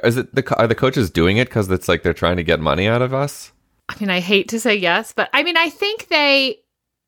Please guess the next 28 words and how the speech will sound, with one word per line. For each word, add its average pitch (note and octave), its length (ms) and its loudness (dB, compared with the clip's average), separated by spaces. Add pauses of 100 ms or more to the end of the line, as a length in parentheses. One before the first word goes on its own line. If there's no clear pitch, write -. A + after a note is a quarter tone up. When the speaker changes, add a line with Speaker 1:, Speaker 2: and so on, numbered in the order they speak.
(220)
Speaker 2:
like, B3 200 -2
that's D4 260 0
how D4 160 2
you A#3 240 -2
grow. A3 360 0
Like, G#3+ 160 -2
if A#3 120 -4
you A#3 100 -2
see C#4 240 0
a C#4 60 2
kid B3 300 0
that G#3+ 140 4
is G3 300 -2
enjoying A3+ 500 2
it G3+ 140 -2
and G3+ 100 -8
has G3+ 220 -2
some F#3+ 160 -8
potential, B3+ 500 0
right? F#3+ 240 2
Like, F#3+ 160 -6
you G#3 160 -2
encourage F#3+ 540 0
them. B2+ 360 -14
That, F#3 180 2
Speaker 1:
Right, C#2 320 0 (240)
right. G#3 280 2
Speaker 2:
uh, - 40 -6